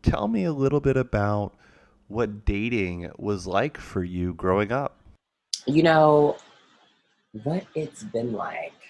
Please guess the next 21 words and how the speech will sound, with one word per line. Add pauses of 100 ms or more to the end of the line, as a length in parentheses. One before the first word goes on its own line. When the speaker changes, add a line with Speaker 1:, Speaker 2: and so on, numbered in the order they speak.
(840)
Speaker 2:
I,
you
know,
I (100)
actually,
I
think
in
a
lot
of
ways
it's
been, (180)
been (120)
pretty
typical,
I (100)
think, (160)
for (1700)
what,